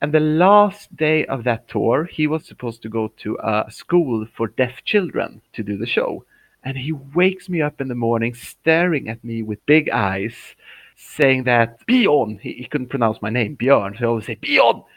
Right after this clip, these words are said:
did you ever do clowning?" I was like, "I did a one-hour workshop six years ago. Why?" He said, "Get in the car, you're in the show." <laughs> I was like, "How do I develop a clown character?"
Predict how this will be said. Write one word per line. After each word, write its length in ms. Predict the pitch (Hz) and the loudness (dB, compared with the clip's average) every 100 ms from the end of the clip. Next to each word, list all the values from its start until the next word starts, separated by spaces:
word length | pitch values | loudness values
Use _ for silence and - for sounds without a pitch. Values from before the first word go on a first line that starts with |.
| _ - | _ -4
did 180 | 233 196 | -4 0
you 100 | 226 - | 0 2
ever 240 | 214 202 | 0 0
do 200 | 196 208 | -4 -6
clowning?" 640 | 190 - 214 226 170 123 120 _ | -2 4 4 6 2 2 -4 _
I 40 | - | -4
was 80 | 226 | 0
like, 200 | 208 - | 0 2
"I 200 | 208 285 | 0 0
did 240 | 277 277 | 0 0
a 80 | 302 | 0
one-hour 540 | 196 202 226 208 208 185 | 2 0 2 4 4 4
workshop 500 | 175 185 - - - | 2 0 -4 -12 -14
six 360 | - 190 - | -8 -8 -6
years 300 | 165 185 180 | 0 0 2
ago. 200 | 139 120 | 0 0
Why?" 580 | - 147 196 147 - - _ - - - - | 0 4 6 6 0 -6 _ -20 -20 -16 -2
He 100 | 202 | 0
said, 340 | 233 220 185 - | 4 4 2 -4
"Get 220 | 240 233 | 2 4
in 100 | 208 196 | 4 2
the 60 | |
car, 460 | 190 175 196 180 170 - | 2 4 6 6 4 0
you're 360 | 180 170 208 202 | -4 4 8 8
in 120 | 175 | 8
the 80 | 160 | 4
show." 440 | - 180 135 117 | 4 6 6 4
<laughs> 40 | - | 0
I 600 | - 160 - 165 - 156 _ - | -2 -2 2 0 0 -4 _ -6
was 120 | 202 | 0
like, 180 | 208 - | 0 -2
"How 500 | - 214 262 294 370 | -8 -2 4 6 4
do 180 | 359 262 | 2 4
I 100 | 254 | 4
develop 420 | 277 233 226 214 | 4 4 4 4
a 60 | 202 | 2
clown 300 | - 190 202 | 4 4 4
character?" 420 | 202 185 185 - | 4 4 4 2